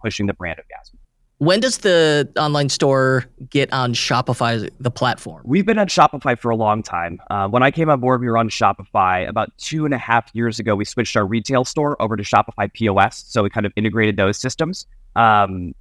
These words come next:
Speaker 1: but we really started taking it seriously when we started doing the sweepstakes.
Speaker 2: Why Shopify?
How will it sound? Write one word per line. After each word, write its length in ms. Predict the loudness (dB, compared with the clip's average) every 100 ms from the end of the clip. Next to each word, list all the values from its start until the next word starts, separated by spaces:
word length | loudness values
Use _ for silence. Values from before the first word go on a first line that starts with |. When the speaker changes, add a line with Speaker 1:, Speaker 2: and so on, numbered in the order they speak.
| -12 2
Speaker 1:
but 180 | 2
we 100 | 2 -2
really 280 | 2 2
started 300 | 2 2 0
taking 240 | 0 -4 -4
it 100 | -4
seriously 640 | -4 -2 -4 -4 -4 -6 -18 -20 -10
when 260 | 0 2
we 80 | 2
started 300 | 0 0 0
doing 160 | -2 -4
the 60 |
sweepstakes. 420 | -8 -12 -14 -20 _ _ -8
Speaker 2:
Why 380 | -2 0 0
Shopify? 720 | 0 -2 -6 -8 -8 -8 -8